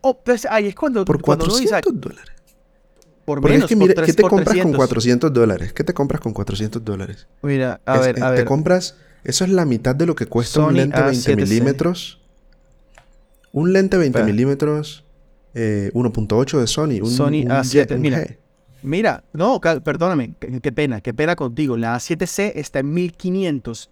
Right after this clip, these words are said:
Speaker 1: y la A seis mil seiscientos en mil cuatrocientos.
Speaker 2: ¿Está en mil quinientos ya?
Speaker 1: Sí, señor. ¿A quién viene?
Speaker 2: Eso,
Speaker 1: ¿Qué
Speaker 2: eso
Speaker 1: siguiente?
Speaker 2: debe ser por la, eso debe ser por la F X treinta.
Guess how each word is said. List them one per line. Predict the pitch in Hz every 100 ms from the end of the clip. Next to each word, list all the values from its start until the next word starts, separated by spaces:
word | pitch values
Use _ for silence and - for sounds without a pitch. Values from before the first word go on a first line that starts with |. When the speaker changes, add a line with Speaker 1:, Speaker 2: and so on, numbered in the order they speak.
| -
Speaker 1:
y | 156
la | 147 135 -
A | 147 143 _ _
seis | - 160 156
mil | 160
seiscientos | 156 160 165
en | - 123
mil | 120
cuatrocientos. | 135 123 135 117 110 - - _ _ -
Speaker 2:
¿Está | - 104
en | 113
mil | 156 139
quinientos | - 202 185 196 202 202 196
ya? | 156 185 247 - _ _ _
Speaker 1:
Sí, | - 135
señor. | 147 156 123 - -
¿A | 143
quién | 165 170
viene? | 220 220
Speaker 2:
Eso, | 185
Speaker 1:
¿Qué | 135 120
Speaker 2:
eso |
Speaker 1:
siguiente? | 151 147
Speaker 2:
debe | 143 139
ser | 139 135
por | 139 120
la, | 104 98 95 101
eso | 104 123
debe | 120 113
ser | 117 -
por | 117 107
la | 101
F | 101 - 110 104
X | 104 - 107 101 -
treinta. | 110 101 92 - -